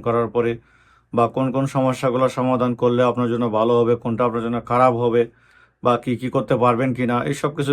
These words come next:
বিষয় নিয়ে আজকের ভিডিওটা। তো অবশ্যই যদি আপনি, আহ, এনআইডি নিয়ে কোনো ধরনের সমস্যায় থাকেন বা আবেদন করবেন মনে করতেছেন বা কোনো সংশোধন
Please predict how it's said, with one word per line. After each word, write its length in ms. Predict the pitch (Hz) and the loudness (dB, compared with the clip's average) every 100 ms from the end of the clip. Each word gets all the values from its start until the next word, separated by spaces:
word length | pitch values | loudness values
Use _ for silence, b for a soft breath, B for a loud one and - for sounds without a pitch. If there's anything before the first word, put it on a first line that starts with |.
| 131 | -2
বিষয় 200 | 120 131 | -2 -2
নিয়ে 120 | 127 | -2
আজকের 180 | 117 131 117 | -2 -2 0
ভিডিওটা। 320 | 117 113 147 160 | 0 2 2 2
তো 40 | 120 | 0
অবশ্যই 320 | 120 117 127 | 0 -2 -4
যদি 120 | 120 123 | 0 0
আপনি, 180 | 120 127 120 b b b b - | 0 -2 -4 b b b b -6
আহ, 200 | 110 113 135 | -4 -2 0
এনআইডি 280 | 139 139 135 135 | 4 4 2 0
নিয়ে 140 | 135 120 | -2 0
কোনো 120 | 131 127 | 0 2
ধরনের 240 | 131 123 120 | 2 0 -2
সমস্যায় 340 | 120 113 123 120 | -4 -2 -2 0
থাকেন 200 | 113 123 113 | 0 0 4
বা 100 | 117 117 123 | 4 4 2
আবেদন 260 | 120 120 110 | -2 -2 -2
করবেন 240 | 120 117 120 | 0 0 0
মনে 120 | 120 117 | -2 -2
করতেছেন 420 | 120 127 117 127 135 - b b b | -2 -2 -2 -4 -6 -12 b b b
বা 80 | 120 113 | -2 0
কোনো 120 | 123 110 | -2 -2
সংশোধন 360 | 123 127 127 | -4 -4 -4